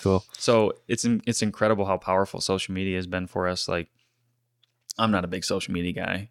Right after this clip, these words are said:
Speaker 2: You go to my
Speaker 1: Mm-hmm.
Speaker 2: personal stuff and I don't think I posted in a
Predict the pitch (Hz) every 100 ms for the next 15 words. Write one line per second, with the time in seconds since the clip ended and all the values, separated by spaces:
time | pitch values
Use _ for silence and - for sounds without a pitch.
0 | _ 113 113 110 104 98 98 110 98 104
1 | - 98 92 98 92 90 95 87 82 -
2 | - 95 - 92 90 - _ _ _ _
3 | _